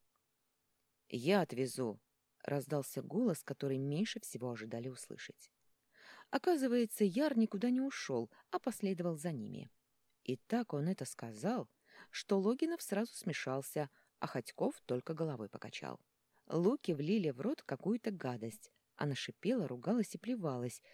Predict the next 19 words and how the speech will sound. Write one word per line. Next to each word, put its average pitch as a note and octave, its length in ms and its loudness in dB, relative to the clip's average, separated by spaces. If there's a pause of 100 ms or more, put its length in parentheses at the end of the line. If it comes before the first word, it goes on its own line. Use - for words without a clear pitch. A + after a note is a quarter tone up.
(180)
как - 220 -4
настоящая F3+ 680 0
мартовская G#3+ 680 0
кошка, B2 460 -2 (260)
которой B2+ 380 0
наступили C3 520 -4
на E3 120 -2
хвост. - 480 -12 (880)
Гаранин A3+ 440 4
подхватил - 580 -2
её, C4 200 2
оседающую, D#3+ 800 0
на B2+ 180 -2
руки B2+ 360 -4 (240)
и, D#3 140 4
развернувшись, D3 760 -2
понёс A#2 420 -4
в - 60 -20
темноту. A#2 560 -8